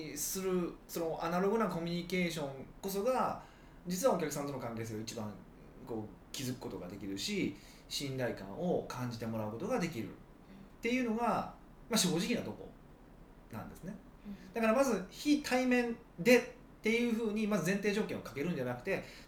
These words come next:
Speaker 1: えば、えっと、その、対面でも効率よく会う方法がないのかとかね。
Speaker 2: うん。
Speaker 1: そっちから考えてみた方がいいんですよ。
Speaker 2: うん。
Speaker 1: だ-、例えば、あの、まあ、そのお客さんを集めてセミナーをするのもそうだし、まあ、勉強会みたいなことをするのもそうじゃないですか。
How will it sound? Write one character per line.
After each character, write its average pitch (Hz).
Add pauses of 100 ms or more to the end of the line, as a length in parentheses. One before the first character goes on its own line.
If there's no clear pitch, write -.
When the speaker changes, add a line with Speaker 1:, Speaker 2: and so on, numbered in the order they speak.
(240)
Speaker 1:
え 339
ば、 311 (280)
え -
っ -
と、 135
そ 123
の、 107 (240)
対 302
面 320
で 311
も 247
効 196
率 180
よ 170
く -
会 95
う -
方 101
法 104
が 98
な 98
い 98
の 90
か 87
と -
か -
ね。 - (880)
Speaker 2:
う 196
ん。 - (200)
Speaker 1:
そ 254
っ -
ち 320
か 285
ら 208
考 175
え 165
て 165
み 160
た 135
方 101
が 82
い 110
い -
ん 110
で -
す -
よ。 - (1000)
Speaker 2:
う -
ん。 202
Speaker 1:
だ-、 190 (120)
例 196
え -
ば、 151 (280)
あ 104
の、 98 (1300)
ま -
あ、 - (300)
そ 113
の 101
お 107
客 113
さ 113
ん 101 (100)
を 107 (100)
集 123
め 123
て 294
セ -
ミ 135
ナ 95
ー 90
を -
す -
る 87
の -
も -
そ 131
う -
だ -
し、 180
ま 131
あ、 -
勉 139
強 127
会 117
み 107
た 98
い 90
な -
こ -
と -
を -
す 127
る 123
の 117
も -
そ 147
う 135
じ -
ゃ 107
な -
い -
で -
す -
か。 -